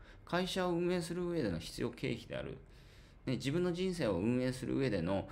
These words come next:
経費である、必要な経費であるっていう捉え方ができない。要は、自分のお金。それが奪われる。自分のお金がなくなる。ああ、みたいなね。でも、あなたの会社も、あなたの会社を運営するために、あなたってい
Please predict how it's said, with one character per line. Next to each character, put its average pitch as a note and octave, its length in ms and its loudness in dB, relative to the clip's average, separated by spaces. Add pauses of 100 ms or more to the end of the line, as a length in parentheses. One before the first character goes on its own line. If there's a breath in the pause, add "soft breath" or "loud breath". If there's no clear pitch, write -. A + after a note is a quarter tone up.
(340 loud breath)
経 G#3+ 180 0
費 - 160 -4
で - 80 0
あ D#2 60 0
る、 - 100 -6
必 - 220 -6
要 E3 80 4
な E3 80 2
経 D#3+ 160 -2
費 D3 120 -4
で E3 80 0
あ D3+ 60 0
る D3+ 100 -2
っ - 20 -4
て - 200 -4
い F3 60 4
う E3 80 0
捉 D3 200 0
え D3 60 -2
方 D3 200 0
が D#2+ 80 0
で F2 140 -6
き F2 120 -4
な D2+ 80 -4
い。 - 60 -12 (240 loud breath)
要 A#2 180 4
は、 G2 220 6 (180 loud breath)
自 G#2+ 160 2
分 C#3+ 180 4
の B2+ 120 6
お A2+ 60 4
金。 F2 340 0 (840)
そ - 160 0
れ C#3+ 80 4
が B2 100 4
奪 A2+ 300 6
わ A2 120 4
れ F#2+ 80 0
る。 - 220 -8 (100)
自 B2 140 0
分 D3 160 0
の C#3 80 4
お C3 60 2
金 B2 220 2
が G2+ 100 2
な F2 160 0
く F#2 120 -4
な E2+ 120 0
る。 D#2 140 -6 (380 loud breath)
あ F2 320 2
あ、 - 60 -12
み F2 120 -4
た - 100 -10
い - 160 -12
な - 60 -6
ね。 C3+ 100 -6 (880)
で G3 100 2
も、 D#3+ 180 4
あ D#3 40 8
な G3 100 4
た A#3+ 120 2
の C3+ 100 2
会 F#2+ 240 2
社 G2 120 0
も、 G#2+ 320 2 (160)
あ - 80 2
な F3 120 4
た D#3+ 100 4
の A#2 100 2
会 B2+ 240 2
社 B2+ 160 2
を A#2+ 220 2 (320)
運 B2+ 260 4
営 B2 60 6
す B2 100 2
る A#2+ 80 -2
た A#2+ 120 6
め G#2 120 2
に、 E2+ 280 -2
あ - 160 4
な C3+ 100 6
た A#2 160 4
っ - 20 0
て - 280 -4
い F2 80 0